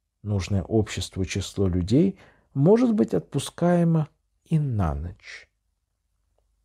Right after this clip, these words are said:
Чтобы исполнять принятые на себя обязательства и охранять интересы общества, казна содержит около рудников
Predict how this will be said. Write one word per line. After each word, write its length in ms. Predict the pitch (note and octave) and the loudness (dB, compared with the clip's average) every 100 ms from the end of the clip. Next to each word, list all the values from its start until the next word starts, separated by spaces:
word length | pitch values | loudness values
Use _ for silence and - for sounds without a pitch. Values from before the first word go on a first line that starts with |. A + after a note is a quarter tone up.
| _ _ _ - _ _ _ _ _ | _ _ _ -20 _ _ _ _ _
Чтобы 320 | - - A3 | 2 6 8
исполнять 500 | A#3 - A#3+ C4+ C#4+ | 6 6 2 4 2
принятые 440 | - A#3+ B3+ A#3+ A3+ | 4 4 4 4 4
на 100 | G#3 | 4
себя 280 | - G3+ G#3 | 4 4 6
обязательства 920 | E3+ D#3 D#3 C#3+ G3 D#3 C3 - C#3 | 4 4 4 6 6 6 0 0 0
и 160 | - | 4
охранять 640 | D#3 D#3 F3 F3 E3+ C3 - | 4 6 4 4 4 2 0
интересы 720 | E3 C3+ D3 D3 C3 A2 A2+ | -2 2 4 6 4 4 -2
общества, 640 | - A#3 A#3+ G#3 - F#3+ | 0 0 0 -4 0 0
казна 440 | F3+ F3 D#3 G3+ B3 | 4 4 6 4 4
содержит 520 | G#3+ F3 A3+ A3+ - | 4 6 6 4 2
около 380 | G3+ G3 G3 F#3 | 2 4 6 6
рудников 720 | E3 D#3+ D#3 G#3+ G#3+ - - | 6 4 4 4 2 -4 -20